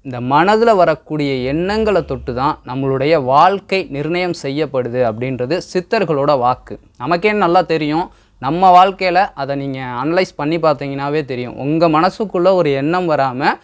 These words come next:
உங்க வாழ்க்கை நிகழ்வுகள் வந்து உறுதிப்படுத்தப்படாம அந்த வழியில தான் போய்கிட்டு இருக்கும்.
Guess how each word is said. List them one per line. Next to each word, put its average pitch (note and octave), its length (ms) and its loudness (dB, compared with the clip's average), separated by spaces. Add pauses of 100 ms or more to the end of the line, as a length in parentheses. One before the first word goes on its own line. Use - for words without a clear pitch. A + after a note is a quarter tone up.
(320)
உங்க G#3 260 4
வாழ்க்கை G#3+ 500 4
நிகழ்வுகள் D3+ 540 -2
வந்து D#3+ 520 0
உறுதிப்படுத்தப்படாம D3+ 840 0 (460)
அந்த F3+ 240 6
வழியில F#3+ 260 6
தான் F#3+ 140 2
போய்கிட்டு D#3+ 300 0
இருக்கும். A2 240 -10